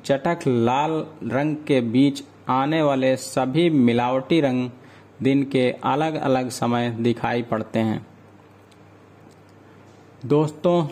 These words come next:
लिक्विड रेनबो से जुड़ी ये जानकारी आपको कैसी लगी, कृपया हमें कमेंट करके बताएं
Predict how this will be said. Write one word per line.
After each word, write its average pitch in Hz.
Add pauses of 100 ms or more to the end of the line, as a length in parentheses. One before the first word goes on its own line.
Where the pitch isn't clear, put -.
लिक्विड 143
रेनबो 156
से 165
जुड़ी 139 (320)
ये 156
जानकारी 139
आपको 131
कैसी 123
लगी, 135 (420)
कृपया 143
हमें 123
कमेंट 143
करके 131
बताएं 117